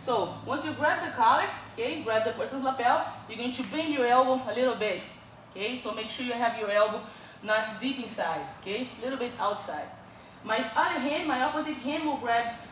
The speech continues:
on the person's leg, on the person's pants, right next to the knee. And this is like a, a people, like, always, like, ask me, "So why we have to control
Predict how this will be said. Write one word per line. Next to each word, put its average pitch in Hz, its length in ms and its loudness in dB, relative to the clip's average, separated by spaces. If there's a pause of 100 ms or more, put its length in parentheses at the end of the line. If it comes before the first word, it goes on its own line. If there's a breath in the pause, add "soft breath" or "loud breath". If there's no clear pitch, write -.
on 233 100 -4
the 233 80 6
person's 240 400 0
leg, 262 300 6 (280)
on 202 60 -2
the 202 80 0
person's 233 360 -2
pants, 302 360 -2 (320 loud breath)
right 294 340 4
next 285 340 2
to 262 80 -6
the 247 100 -4
knee. 262 280 -2 (140)
And 247 80 -4
this 311 140 2
is 302 80 -2
like 294 160 -2
a, 285 40 0
a 208 640 2 (500)
people, 269 220 -2
like, 240 160 0
always, 240 280 4
like, 220 140 -4
ask 208 220 0
me, 196 180 -4 (360 loud breath)
"So - 140 0
why 269 320 4
we 359 60 0
have 320 260 0
to 294 60 -8
control 247 680 0